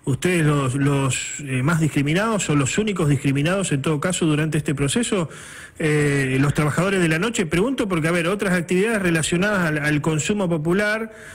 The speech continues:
eh, como bares, restaurantes, comenzaron a abrir, eh, está bien, con aforos, pero, eh, con poca capacidad, pero comenzaron a abrir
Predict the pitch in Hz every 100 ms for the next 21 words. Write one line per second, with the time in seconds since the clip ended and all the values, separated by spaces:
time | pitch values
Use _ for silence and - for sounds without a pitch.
0 | - - 143 139 147 147 143 180 175 170
1 | 170 165 - 143 135 160 185 180 185 -
2 | 151 147 - 196 180 170 190 214 226 226
3 | 160 135 113 135 190 156 143 151 - 202
4 | 208 208 220 - 196 202 220 226 175 143
5 | 147 143 165 175 180 180 196 208 202 208
6 | 202 - 143 139 156 156 156 170 180 190